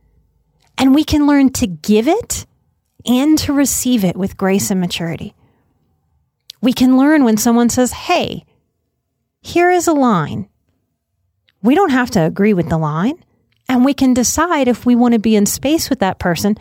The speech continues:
to respect that line or not. In terms of boundaries, I want you to consider the idea that the safest space available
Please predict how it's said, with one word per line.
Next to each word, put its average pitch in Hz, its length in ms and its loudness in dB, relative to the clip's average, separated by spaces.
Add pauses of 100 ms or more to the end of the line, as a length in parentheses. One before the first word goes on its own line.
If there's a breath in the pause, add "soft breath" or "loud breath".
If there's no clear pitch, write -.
(280 soft breath)
to 240 120 0
respect 226 520 -2
that 185 200 -2
line 170 280 -4
or 180 100 -4
not. 247 420 -2 (1160 soft breath)
In 247 140 0
terms 330 400 0
of 262 180 -2
boundaries, 214 800 0 (280)
I 196 80 -4
want 254 160 -2
you 294 60 0
to 277 80 0
consider 240 540 0
the 214 160 0
idea 185 600 -2 (1040)
that 220 160 -2
the 233 100 0
safest 277 640 -2
space 240 520 -2
available 214 800 0